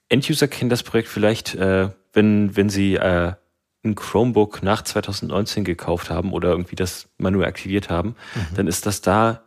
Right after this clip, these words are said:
Speaker 1: äh, treibt das da die Linux V Ms und Container an.
Speaker 2: Ah, cool.
Speaker 1: Genaue Gründe sind nicht bekannt.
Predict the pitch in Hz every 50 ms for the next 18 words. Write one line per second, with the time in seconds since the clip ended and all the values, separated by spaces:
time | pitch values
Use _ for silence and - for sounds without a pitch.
0 | _ _ _ - 101 95 95 95 98 - - 107 101 - 104 101 - - 107 107
1 | 113 107 95 98 113 113 104 - - - 90 - 98 101 - 107 101 - - 95
2 | 92 - 98 101 98 85 82 - - - - - _ _ _ - 107 107 98 92
3 | - - - 147 156 120 98 92 - _ _ _ _ _ _ _ _ _ _ _
4 | _ _ _ _ _ _ _ _ _ _ - - 101 - _ - 110 107 131 143
5 | 160 170 170 151 - - - 110 135 147 160 165 147 117 107 - - 95 117 139
6 | - - - - 180 - - - - 160 175 208 214 - - -